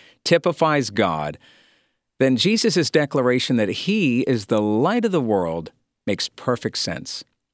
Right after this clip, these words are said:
Just as the sun brings life to everything in this physical world, the Lord Jesus Christ brings life to all his elect people in the spiritual realm.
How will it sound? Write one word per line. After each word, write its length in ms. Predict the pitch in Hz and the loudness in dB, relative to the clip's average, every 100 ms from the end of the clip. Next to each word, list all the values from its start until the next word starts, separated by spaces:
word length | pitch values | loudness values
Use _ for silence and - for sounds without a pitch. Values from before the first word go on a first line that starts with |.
| _ _ _ _ _ | _ _ _ _ _
Just 240 | - 127 - | 0 0 0
as 140 | 104 | -2
the 100 | 98 | -2
sun 400 | 98 - 120 117 | 0 2 2 2
brings 420 | 98 95 90 85 | 2 0 -2 -4
life 400 | 90 101 117 117 - | -2 0 0 -2 -4
to 340 | - 87 73 - _ - | -4 -4 -6 -12 _ -2
everything 540 | 160 151 139 139 127 | 0 0 -2 0 0
in 80 | 110 | 0
this 160 | 90 | -2
physical 500 | - - 143 131 123 | -4 0 0 2 0
world, 420 | 113 104 101 101 92 _ _ _ _ _ | 2 2 2 0 -4 _ _ _ _ _
the 120 | - 95 | -2 0
Lord 240 | 98 92 | 0 0
Jesus 360 | 101 85 80 - | -4 -6 -6 -6
Christ 440 | - 85 78 - | -4 -4 -2 -2
brings 300 | 120 101 98 | 0 0 0
life 320 | 107 107 104 | 2 2 0
to 200 | - 101 | -2 0
all 280 | 110 131 139 | 2 2 2
his 220 | 117 135 | 0 0
elect 380 | 143 147 156 - | 2 2 -2 -4
people 440 | - 139 104 80 | -2 0 0 -2
in 80 | 90 | -4
the 100 | 92 | -4
spiritual 640 | - - 113 104 - 90 | -6 -2 0 0 -2 -4
realm. 320 | 80 73 65 | -4 -8 -8